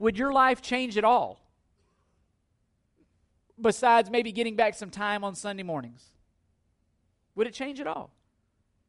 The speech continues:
That, that's what Paul is dealing with here, the fact of the resurrection. It's a fact.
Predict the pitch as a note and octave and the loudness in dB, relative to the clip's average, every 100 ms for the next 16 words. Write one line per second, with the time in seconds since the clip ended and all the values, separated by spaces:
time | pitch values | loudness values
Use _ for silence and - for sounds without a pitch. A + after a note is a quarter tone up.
0 | _ _ _ _ _ - G3+ F#3+ B3 C4 | _ _ _ _ _ -4 -2 -2 -4 -2
1 | B3+ - A#3+ B3 G3+ E3+ C4+ G3 C3 A#2 | -6 0 2 2 0 -4 -8 -8 -12 -14
2 | A#2+ G2 _ F3+ - A3+ A#3 C4 G#3 F#3+ | -14 -18 _ -10 -6 -8 -8 -10 -12 -8
3 | G3+ A#3 A3 A#3+ B3+ - C3 A#2 _ _ | -2 -2 -2 -6 -8 -12 -20 -20 _ _
4 | _ _ _ _ - G#3 A#3 - F3 - | _ _ _ _ -12 -10 -8 -6 -6 -8
5 | - _ | -14 _